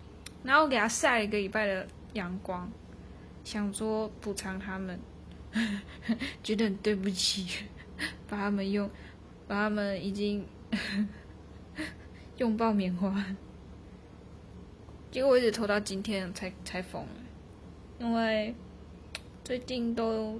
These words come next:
一直有事要出门。其实我今天本来也有事情要出门，而且是差不多九点的事，然后所以我昨天晚上就把闹钟设了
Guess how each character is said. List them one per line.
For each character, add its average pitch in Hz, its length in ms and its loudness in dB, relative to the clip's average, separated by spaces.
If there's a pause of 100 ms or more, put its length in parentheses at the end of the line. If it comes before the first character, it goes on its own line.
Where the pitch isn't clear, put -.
(140)
一 240 120 -2
直 233 180 0
有 196 180 2
事 220 340 -2
要 208 220 0
出 - 280 -4
门。 196 200 -6 (960)
其 - 100 -4
实 440 100 8
我 330 100 8
今 233 160 2
天 285 140 2
本 226 100 2
来 185 140 0
也 196 60 2
有 214 180 0
事 - 180 -4
情 190 220 -4
要 190 180 -4
出 - 240 -8
门， 180 120 -8 (1600)
而 196 80 0
且 226 260 2 (1300)
是 208 540 2 (340)
差 - 200 -4
不 208 80 -2
多 202 300 2
九 202 220 0
点 190 220 -2
的 - 100 -6
事， - 320 -2 (540)
然 202 120 0
后 208 260 2
所 226 120 0
以 220 40 4
我 214 160 4
昨 208 120 2
天 220 220 4
晚 196 180 2
上 214 360 2
就 240 120 0
把 208 180 2
闹 214 200 2
钟 208 260 0
设 220 360 2
了 180 360 -2